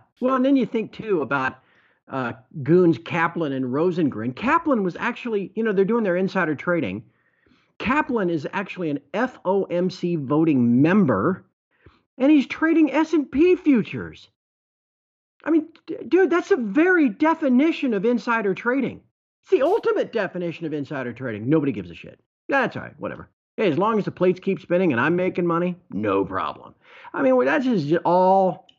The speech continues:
end of empire, you know, total corruption type of collapse, you know, where there is no rule of law, uh, except for all of us plebes, you know, and the elites can do whatever they want. And I mean, man,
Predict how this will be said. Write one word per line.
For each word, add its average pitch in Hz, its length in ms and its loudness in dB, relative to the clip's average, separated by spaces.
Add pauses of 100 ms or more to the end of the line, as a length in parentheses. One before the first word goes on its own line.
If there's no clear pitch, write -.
(640)
end 220 280 0
of 185 120 0
empire, 151 800 -4 (600)
you 170 120 -2
know, 139 180 -4
total 190 640 2
corruption 139 720 -4
type 135 260 -4
of 127 160 -10
collapse, 113 640 -6 (200)
you 139 120 0
know, 117 200 0
where 110 120 -2
there 123 140 2
is 156 160 2
no 139 160 0
rule 131 260 0
of 117 100 -6
law, 117 460 -2 (400)
uh, 107 140 -2
except 131 400 -4
for 127 100 -2
all 117 140 -2
of 107 80 -4
us 107 140 -8
plebes, 120 600 -4 (100)
you 147 140 0
know, 120 320 0
and 117 180 -4
the 123 60 0
elites 131 340 2
can 139 140 2
do 123 120 4
whatever 117 280 0
they 113 140 0
want. 107 380 -4
And 123 140 -2
I 123 100 -2
mean, 120 220 0
man, 123 380 -2